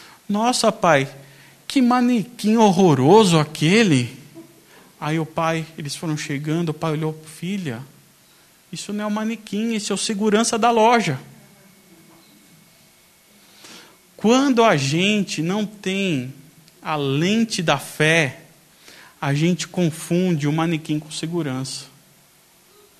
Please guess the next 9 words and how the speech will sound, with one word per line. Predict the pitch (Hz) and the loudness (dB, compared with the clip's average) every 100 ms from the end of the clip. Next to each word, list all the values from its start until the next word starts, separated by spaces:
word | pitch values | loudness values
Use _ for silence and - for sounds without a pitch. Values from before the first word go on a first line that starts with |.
| _ - - - - | _ -20 -20 -20 -12
Quando | - 233 233 | 2 2 4
a | |
gente | 208 226 220 | 2 0 0
não | 208 233 302 | 2 4 2
tem | 277 - 220 233 | 0 0 0 4
a | 208 | 2
lente | 175 208 214 190 | 4 2 2 0
da | 170 | 0
fé, | 151 - 165 175 165 120 | 0 0 2 4 2 -2